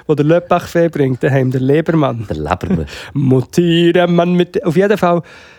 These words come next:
Speaker 1: komme ich dort rein und es ist das Gegenteil von dem, was ich erwarte, weil ich,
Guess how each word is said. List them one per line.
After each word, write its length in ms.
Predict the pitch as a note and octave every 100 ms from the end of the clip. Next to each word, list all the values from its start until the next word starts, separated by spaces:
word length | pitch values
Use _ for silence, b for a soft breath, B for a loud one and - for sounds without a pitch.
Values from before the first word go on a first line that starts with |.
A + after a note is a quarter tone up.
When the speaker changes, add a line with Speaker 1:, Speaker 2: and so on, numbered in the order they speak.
| B B _
Speaker 1:
komme 280 | - - F3+
ich 60 | F#3+
dort 220 | E3+ -
rein 300 | G3+ G#3 E3+
und 160 | E3+ E3+
es 160 | D3+
ist 180 | D3+ -
das 180 | F3+ F3+
Gegenteil 380 | F#3 - E3+ E3+
von 140 | D#3
dem, 220 | D#3 E3
was 80 | D3+
ich 100 | E3
erwarte, 480 | C#3 C#3 F#3 - C#3+
weil 240 | C3+ C#3 - _ -
ich, 200 | F3+